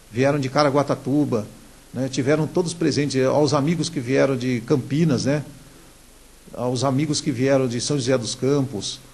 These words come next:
a todas aquelas pessoas que acreditam no nosso trabalho, né? Acreditou no, no, no, no, nesse legado aí. Eu agradeço, e a todo o Exército Brasileiro, aos soldados que estiveram presentes, né? Ao Major Silvério, e eu queria deixar meu, minha mensagem final aqui.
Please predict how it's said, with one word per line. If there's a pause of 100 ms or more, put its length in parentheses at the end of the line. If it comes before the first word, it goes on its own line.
(180)
a
todas
aquelas
pessoas
que
acreditam
no
nosso
trabalho,
né? (480)
Acreditou
no,
no,
no,
no,
nesse
legado
aí. (580)
Eu
agradeço,
e
a
todo
o
Exército
Brasileiro,
aos
soldados
que
estiveram
presentes,
né? (680)
Ao
Major
Silvério, (340)
e
eu
queria
deixar
meu, (680)
minha
mensagem
final
aqui.